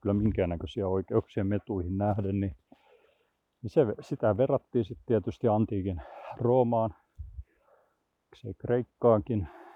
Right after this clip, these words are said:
ja tuota, käännettiin tavallaan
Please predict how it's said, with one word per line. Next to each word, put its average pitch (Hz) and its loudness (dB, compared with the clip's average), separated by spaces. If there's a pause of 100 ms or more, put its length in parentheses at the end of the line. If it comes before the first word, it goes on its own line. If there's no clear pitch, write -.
(260)
ja 101 -2
tuota, 101 -2 (1300)
käännettiin 107 2
tavallaan 107 8